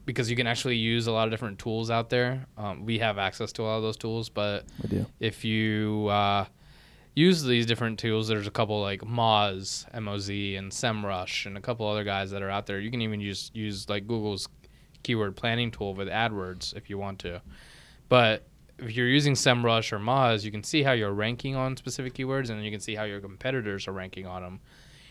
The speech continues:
Speaker 1: And then you can, you know, craft your plan to be using the co-, you know, keywords of your competitors, and it's almost then a mathematical problem,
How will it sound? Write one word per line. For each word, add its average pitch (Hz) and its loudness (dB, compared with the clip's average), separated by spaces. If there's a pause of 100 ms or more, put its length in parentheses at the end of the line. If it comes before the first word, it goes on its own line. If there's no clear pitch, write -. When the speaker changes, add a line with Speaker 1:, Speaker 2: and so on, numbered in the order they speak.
(400)
Speaker 1:
And 113 0
then 143 6
you 120 4
can, 113 0
you 120 0
know, 104 2
craft 113 4
your 107 -2
plan 110 0
to - -10
be 101 -4 (720)
using 120 0
the 107 -2
co-, 117 -4
you 120 0
know, 104 4
keywords 120 4
of 107 0
your 101 -2
competitors, 107 2 (180)
and 104 -2 (960)
it's - -4
almost 127 0
then 110 0
a 101 -2
mathematical 101 -2
problem, 92 0